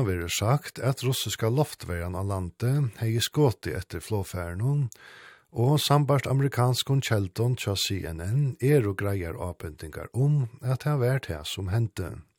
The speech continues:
Om hetta er rætt, hevur russiska verjan helst mistikið seg og hildi at flogfæri vær ein ukrainsk drona.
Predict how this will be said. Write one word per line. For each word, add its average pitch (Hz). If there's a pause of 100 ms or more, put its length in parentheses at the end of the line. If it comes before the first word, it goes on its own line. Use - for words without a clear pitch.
(400)
Om 127
hetta 120
er 107
rætt, 131
hevur 131
russiska -
verjan 104
helst -
mistikið 92
seg 135
og 135
hildi 101
at 131
flogfæri 113
vær 90
ein 107
ukrainsk -
drona. 107